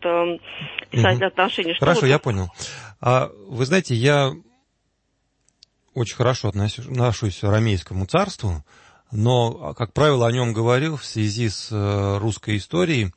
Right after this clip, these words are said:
Speaker 2: И вот те темы, которые вы назвали, они действительно имеют отношение. Но я как-то пока вот не планировал ни на ту, ни на другую говорить, честно скажу.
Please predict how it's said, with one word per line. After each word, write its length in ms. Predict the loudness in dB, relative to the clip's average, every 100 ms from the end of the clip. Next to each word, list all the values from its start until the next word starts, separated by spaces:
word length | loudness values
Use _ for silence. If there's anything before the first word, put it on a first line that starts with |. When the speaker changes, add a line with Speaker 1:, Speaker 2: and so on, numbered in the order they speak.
| _ _ _ _ _ _ _ _ -6
Speaker 2:
И 360 | 0 2 2 0
вот 280 | -4 -6 -8 _ _ _
те 100 | -10
темы, 220 | -4 -2
которые 300 | 0 0 0
вы 80 | 2
назвали, 360 | 0 0 0 2
они 200 | 2 2
действительно 680 | -2 -6 -6 -4 -4 -4 -6 -10
имеют 400 | -6 -2 0 0
отношение. 640 | -4 -4 -4 -2 -2 -4 -6 -12 -20 _
Но 60 | 0
я 100 | 0
как-то 200 | 0 -2
пока 220 | 2 2
вот 160 | 2 0
не 140 | 0
планировал 460 | 2 2 2 2 0
ни 100 | 0
на 120 | 0
ту, 120 | -2
ни 80 | -4
на 60 | -2
другую 360 | -2 -2 -4
говорить, 520 | -6 -4 -4 -6 -12 -20 _
честно 320 | -12 -12 -14
скажу. 260 | -20 -20